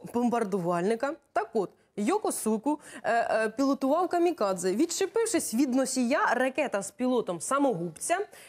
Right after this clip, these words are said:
летіла на швидкості дев'ятсот кілометрів на годину. Уяви собі швидкість. І пробивала в кращому випадку дерев'яну палубу ворожого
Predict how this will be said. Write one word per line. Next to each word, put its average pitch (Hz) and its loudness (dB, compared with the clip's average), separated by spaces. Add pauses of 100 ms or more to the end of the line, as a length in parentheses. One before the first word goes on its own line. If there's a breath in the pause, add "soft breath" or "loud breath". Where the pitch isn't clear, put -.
летіла 311 2
на 285 2
швидкості 285 -4
дев'ятсот 269 0
кілометрів 269 0
на 254 0
годину. 202 -2 (140)
Уяви 208 -4
собі 190 -8
швидкість. 185 -8 (180 loud breath)
І 311 0
пробивала 294 2
в 254 -4
кращому 277 0
випадку 294 -2
дерев'яну 262 0 (380)
палубу 262 0
ворожого 254 0